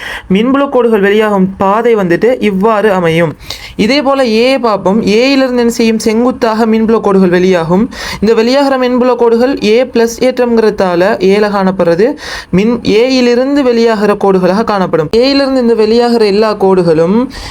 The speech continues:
இப்ப இதே திசையில தான் பிரதேசத்துல காணப்படுற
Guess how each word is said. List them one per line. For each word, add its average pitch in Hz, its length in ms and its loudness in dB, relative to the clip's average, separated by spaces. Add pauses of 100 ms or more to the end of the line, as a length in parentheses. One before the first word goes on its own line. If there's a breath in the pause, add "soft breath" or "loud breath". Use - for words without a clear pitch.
(120)
இப்ப 180 340 0
இதே 196 300 0
திசையில 247 540 0
தான் 240 300 0 (220)
பிரதேசத்துல 240 600 0
காணப்படுற 233 360 0